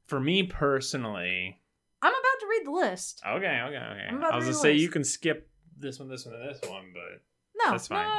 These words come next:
Speaker 2: no, no.
Speaker 1: Read
Speaker 2: No,
Speaker 1: the whole
Speaker 2: this,
Speaker 1: list.
Speaker 2: this is for the, the listeners. All right, listeners. Our list. Number one, The Adventures of Brer Rabbit. Number two,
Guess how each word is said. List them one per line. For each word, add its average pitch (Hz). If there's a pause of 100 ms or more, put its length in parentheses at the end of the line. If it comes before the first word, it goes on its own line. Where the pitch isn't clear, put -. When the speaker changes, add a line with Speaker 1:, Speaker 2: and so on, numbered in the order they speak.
(100)
Speaker 2:
no, 359
no. - (100)
Speaker 1:
Read 123
Speaker 2:
No, 131
Speaker 1:
the 135
whole 139 (100)
Speaker 2:
this, -
Speaker 1:
list. 107
Speaker 2:
this 339
is -
for 392
the, 320
the 262
listeners. 220 (380)
All -
right, 311
listeners. 320 (240)
Our 254
list. 285
Number 247
one, 247 (180)
The 220
Adventures 277
of 240
Brer 226
Rabbit. 233 (380)
Number 185
two, 190